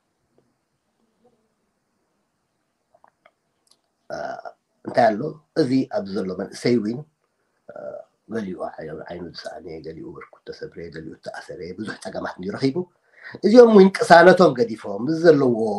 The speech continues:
አ፣ ራህዋ ኣብ ጨረታ እትዮም ብኡ ተጫሪቶም ኣብ ከም ዝገብሩ ዘለዉ ንሕና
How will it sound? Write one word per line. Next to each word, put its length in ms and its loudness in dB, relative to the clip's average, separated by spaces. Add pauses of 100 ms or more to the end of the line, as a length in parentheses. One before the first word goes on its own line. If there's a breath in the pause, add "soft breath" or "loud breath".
(180)
አ፣ 120 -12 (1120)
ራህዋ 360 4 (1120)
ኣብ 220 -10 (280)
ጨረታ 360 0 (100)
እትዮም 440 -2 (680)
ብኡ 140 -2 (100)
ተጫሪቶም 640 0
ኣብ 120 -2
ከም 160 2
ዝገብሩ 340 -2
ዘለዉ 220 0
ንሕና 200 -2